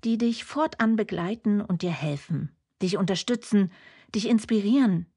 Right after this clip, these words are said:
dir Trost und Zuversicht schenken. Eine Company voller Lightmaker, die vor allem Freude daran haben,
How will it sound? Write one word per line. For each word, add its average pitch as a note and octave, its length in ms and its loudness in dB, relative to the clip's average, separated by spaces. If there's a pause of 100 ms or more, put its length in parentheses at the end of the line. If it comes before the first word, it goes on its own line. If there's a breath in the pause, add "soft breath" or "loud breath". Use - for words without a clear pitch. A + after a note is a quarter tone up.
dir F#3+ 120 -2
Trost A3+ 420 -4
und F3+ 120 0
Zuversicht G3 580 -4
schenken. G3+ 500 0 (520 soft breath)
Eine G3 200 0
Company C#4+ 640 -2
voller G#3+ 400 -4
Lightmaker, D#3 840 -4 (580)
die F3+ 100 -2
vor F#3+ 220 -4
allem A#3 320 0
Freude G3+ 340 0
daran F3+ 360 0
haben, F#3 360 0